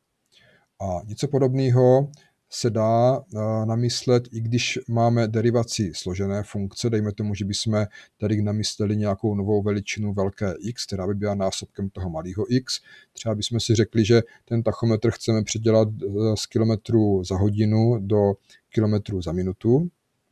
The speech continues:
Eh, tak tady, když využijeme derivaci složené funkce, <clears throat> tak formálně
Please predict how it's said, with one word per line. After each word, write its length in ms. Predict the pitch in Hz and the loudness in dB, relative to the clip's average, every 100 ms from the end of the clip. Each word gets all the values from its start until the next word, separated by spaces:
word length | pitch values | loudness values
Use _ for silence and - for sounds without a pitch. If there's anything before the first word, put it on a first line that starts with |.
| _ _ _ _ _ _ _ _ _ _ _ _ _ _ _ - | _ _ _ _ _ _ _ _ _ _ _ _ _ _ _ -8
Eh, 600 | 101 101 104 104 101 104 - | -4 -2 -2 -2 -2 -4 0
tak 180 | 120 - _ - | 0 0 _ -8
tady, 160 | - 123 | 0 2
když 180 | 131 120 | 4 6
využijeme 600 | 131 123 135 135 135 131 | 6 8 6 8 6 4
derivaci 500 | 117 120 127 127 123 | 2 4 6 4 2
složené 420 | 123 120 135 139 | 0 2 2 2
funkce, 640 | 127 95 95 - 110 117 151 _ 185 | 0 -4 -6 -2 2 2 0 _ 8
<clears throat> 240 | 170 131 | 8 6
tak 120 | - - | -2 -8
formálně 1000 | - 113 120 120 135 123 110 107 113 151 | -2 2 4 6 6 6 4 2 0 -2